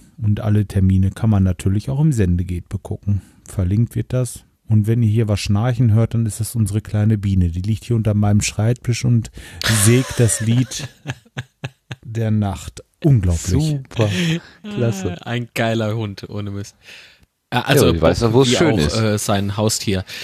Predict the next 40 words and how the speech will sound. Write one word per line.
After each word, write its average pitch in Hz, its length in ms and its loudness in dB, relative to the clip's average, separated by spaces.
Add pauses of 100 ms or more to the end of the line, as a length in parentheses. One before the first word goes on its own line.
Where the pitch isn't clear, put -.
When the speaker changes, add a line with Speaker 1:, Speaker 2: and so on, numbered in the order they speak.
(180)
Speaker 2:
Ähm, 127 300 2 (260)
<laughs> - 260 -8
am 120 320 0
elften 156 440 -2
zwölften, 131 800 -2
äh, 117 280 -2 (480)
äh, 107 40 -6
nee, 107 200 2
Quatsch, - 280 -2
am 104 180 -4 (160)
elften 131 460 0
bis 120 180 -4
zwölften 113 500 -2
dritten 127 320 -2
zweitausendsiebzehn, 107 840 0
Martin, 92 420 -2
Podcamp 123 560 0
zweitausendsiebzehn, 101 1000 -2
hast - 300 -2
du 135 280 -2
in 120 180 0
der 110 220 0
U 120 160 0
R 104 300 -2
L, 156 160 4
bevor - 320 -2
du 117 120 2
das 107 200 -2
einfach 110 200 -4
nur 110 160 0
copy-paste-mäßig 117 1000 -2
in 104 80 -2
die 104 120 -2
Shownotes 139 460 -2
packst, - 380 -6 (380)
hinter 190 340 2
dem 160 220 0
Punkt - 380 -4
D 160 160 0
E 147 280 0